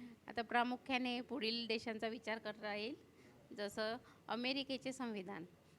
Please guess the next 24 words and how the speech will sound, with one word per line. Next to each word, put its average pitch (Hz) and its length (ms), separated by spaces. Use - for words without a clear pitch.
तर 262 100
भारतीय 240 680
संविधानावर 262 760
अमेरिकन 247 760
संविधानाचा 247 680
बराच 220 400
प्रभाव 214 320
पडलेला 208 420
दिसून 196 320
येतो. 202 280
भारतीय 220 440
संविधानातील 247 760
उद्देश 220 560
पत्रिका, 240 640
मूलभूत 233 400
अधिकार, 247 540
घटना 214 360
दुरुस्तीची 262 500
प्रक्रिया, 214 640
सर्वोच्च 247 420
न्यायालयाची 254 760
रचना 247 520
व 240 40
अधिकार, 240 600